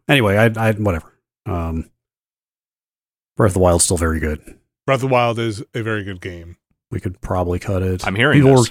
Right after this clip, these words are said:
Speaker 1: were, if people were curious, I was right before the third Divine Beast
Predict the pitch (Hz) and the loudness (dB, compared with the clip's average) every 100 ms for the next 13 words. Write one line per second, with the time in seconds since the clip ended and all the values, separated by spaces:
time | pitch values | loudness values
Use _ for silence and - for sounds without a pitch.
0 | - _ _ _ 120 156 135 113 147 143 | -4 _ _ _ 2 4 4 4 6 6
1 | 135 120 113 98 110 98 - 110 95 87 | 6 6 6 6 4 2 2 2 2 0
2 | 104 95 92 95 92 92 95 - | 0 0 0 0 0 0 -2 -4